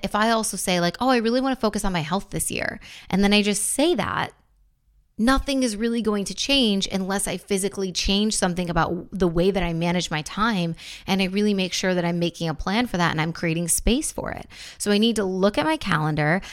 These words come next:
I need to think, "All right, what days of the week do I really wanna focus on training? Or maybe I wanna hire someone to help me with my nutrition, and how am I gonna fit that in? What is that gonna look like financially?"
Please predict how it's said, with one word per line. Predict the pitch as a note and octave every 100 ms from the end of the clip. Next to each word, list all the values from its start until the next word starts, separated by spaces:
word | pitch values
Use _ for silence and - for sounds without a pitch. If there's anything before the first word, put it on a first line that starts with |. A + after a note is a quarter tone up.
| -
I | F#3+
need | G3 F#3+
to |
think, | F3+ F#3 F#3
"All | F3+
right, | F3 -
what | E3 G#3 -
days | B3+ B3+
of | B3
the | A3
week | G3+ G3 G3
do | F#3
I | D#3+
really | D#3 E3+
wanna | G3 G#3+
focus | A3+ G#3 G3+ G3+
on | G#3 A3+ A3+
training? | - G#3 G3 F#3 F3+
Or | E3 D#3+ D3+ - -
maybe | G3 G3
I | G#3
wanna | G3+ G3
hire | - F#3 G3
someone | G3 G3
to | F3
help | D#3+ G#3+
me | G3
with | F#3+
my | G3+
nutrition, | G3+ G#3 - F3+ F3 E3
and | D3+
how | D#3+ F#3
am | A3+
I |
gonna | A#3 A3
fit | - G3+
that | G3 F#3
in? | F3 E3+ D3+
What | D3+ G3+
is | G#3
that | G#3+
gonna | A3+
look | A3
like | A3 G#3+
financially?" | A3 F#3+ E3+ - F3+